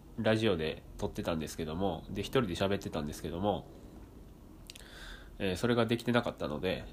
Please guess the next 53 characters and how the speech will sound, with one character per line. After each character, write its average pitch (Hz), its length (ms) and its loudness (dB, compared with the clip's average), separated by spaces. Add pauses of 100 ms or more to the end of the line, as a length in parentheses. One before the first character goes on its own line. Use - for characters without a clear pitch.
(120)
そ - 160 0
れ 104 120 6
を 98 220 4
ち - 80 -4
ょ - 40 0
っ - 20 -10
と 95 100 -2
年 - 240 0
ま 92 140 0
た 95 100 2
い 90 80 0
じ 92 80 -2
ゃ 90 60 0
い 90 100 0
ま 92 140 -2
し - 60 -8
た 82 100 -4
が、 78 260 -2 (500)
や 98 140 6
ろ 92 240 4
う - 20 -14
と 90 140 2
思 98 260 2
う 87 40 -2
の 82 120 -2
と、 120 300 4 (720)
え 90 220 0
ー、 - 20 -
話 107 340 2
の 110 120 2
テ 110 200 4
ー - 20 -2
マ 80 120 -4
に、 98 280 -2 (300)
え 87 640 -4
ー、 - 40 -12
本 139 260 4
棚、 92 340 2
私 98 320 -2
の 131 100 6
本 151 280 2
棚 87 260 2
の 76 240 -4 (1120)
本 120 320 6
を 80 100 -2
紹 107 240 4
介 104 220 4
す - 160 -2
る 101 220 4
っ 101 40 0
て - 180 -8
い 80 360 -2
う 78 60 -10